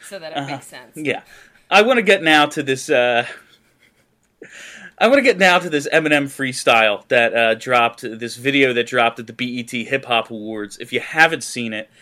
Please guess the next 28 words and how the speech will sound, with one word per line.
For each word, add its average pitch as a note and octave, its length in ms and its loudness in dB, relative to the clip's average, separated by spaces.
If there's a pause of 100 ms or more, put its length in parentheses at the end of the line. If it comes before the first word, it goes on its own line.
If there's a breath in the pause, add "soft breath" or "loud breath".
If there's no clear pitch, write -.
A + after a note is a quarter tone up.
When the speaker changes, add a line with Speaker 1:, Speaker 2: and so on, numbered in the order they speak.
(220 soft breath)
Speaker 2:
and A#2+ 180 -6
you C#3 240 0
are C3 140 4
a A2+ 60 0
fan C3+ 500 2
of, A2+ 260 -4
uh, G#2+ 240 0
Eminem, C3+ 560 -2
or, A2 420 -8 (640 soft breath)
uh, G#2 240 -8
just C#3+ 280 -8
really C#3 400 0
wanna B2+ 260 -6
see C3+ 280 -6
some, A#2 420 -10
some - 240 -14 (100)
really D3+ 300 0
great, C3+ 380 -2
uh, A2+ 160 -2
battle B2+ 360 2
rapping, A2 420 -4
it's, A2+ 160 -12
it's - 200 -14 (180)
absolutely D3 640 0
outstanding. A2 580 -4 (440 loud breath)
But, B2 180 4
Speaker 1:
I A#2+ 40 2
Speaker 2:
uh, A2+ 100 4